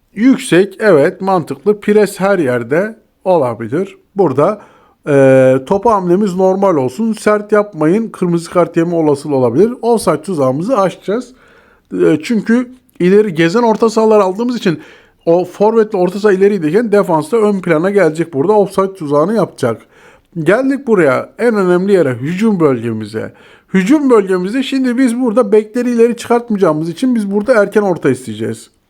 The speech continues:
Sağ kanat, sol kanat erken orta atsın. Evet, şut olayı olsun. Onu isterim. Ee, ara toplar doğru. Pas odağımız karışık olsun. Kanatlardan, orta sahadan. Nereden boşluk bulursak oradan gelelim. Pas,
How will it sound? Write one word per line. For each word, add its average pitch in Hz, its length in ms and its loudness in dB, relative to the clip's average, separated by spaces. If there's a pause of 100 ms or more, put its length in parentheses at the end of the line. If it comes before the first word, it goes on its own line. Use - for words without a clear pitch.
(560)
Sağ 226 300 -2
kanat, 160 260 0
sol 214 260 0
kanat 190 340 -2
erken 196 280 0
orta 147 280 -2
atsın. 208 460 -4 (120)
Evet, 202 260 0
şut - 240 -6
olayı 190 280 4
olsun. 156 540 -2 (600)
Onu 185 220 2
isterim. 160 540 -2 (280)
Ee, 156 60 -2 (280)
ara 208 260 0
toplar 185 640 -2
doğru. 170 500 0 (220)
Pas 247 280 0
odağımız 208 440 0
karışık 196 500 -2
olsun. 160 520 -2 (100)
Kanatlardan, 151 800 -4
orta 170 360 0
sahadan. 147 500 -4 (360)
Nereden 185 440 0
boşluk 175 380 -6
bulursak 165 360 -4
oradan 160 320 0
gelelim. 139 400 -2 (100)
Pas, 226 340 -4